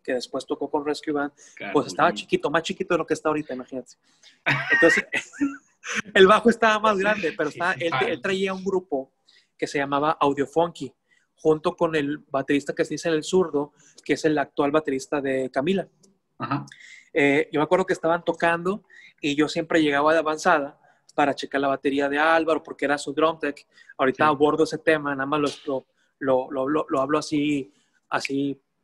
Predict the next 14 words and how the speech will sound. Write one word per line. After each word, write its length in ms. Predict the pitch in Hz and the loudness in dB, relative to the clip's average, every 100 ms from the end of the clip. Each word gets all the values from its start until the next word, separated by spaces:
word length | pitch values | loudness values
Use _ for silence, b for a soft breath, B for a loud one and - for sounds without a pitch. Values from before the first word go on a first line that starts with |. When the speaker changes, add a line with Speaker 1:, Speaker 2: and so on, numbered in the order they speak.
| _ | _
Speaker 1:
eh, 300 | 143 120 113 - _ _ _ | -8 -8 -10 -16 _ _ _
rápido. 300 | - 147 143 135 | -4 -2 0 -2
Speaker 2:
De 40 | |
pasadita. 500 | - 117 113 107 - | -4 -6 -8 -10 -14
Ujú. 260 | 113 139 139 | -6 -6 -4
Speaker 1:
De 100 | 143 | -2
pasadita. 600 | 147 135 143 156 151 151 _ _ | -2 0 2 2 0 -4 _ _
Yo 180 | - 160 | -4 -2
me 60 | |
acuerdo 280 | 175 190 196 | 0 0 0
que 220 | 190 175 | 0 -2
llegaba 560 | - 143 143 151 165 175 | 0 0 0 0 0 -2
de 200 | 165 147 | -4 -4
avanzada 580 | 135 131 151 147 147 | -4 -6 -6 -6 -6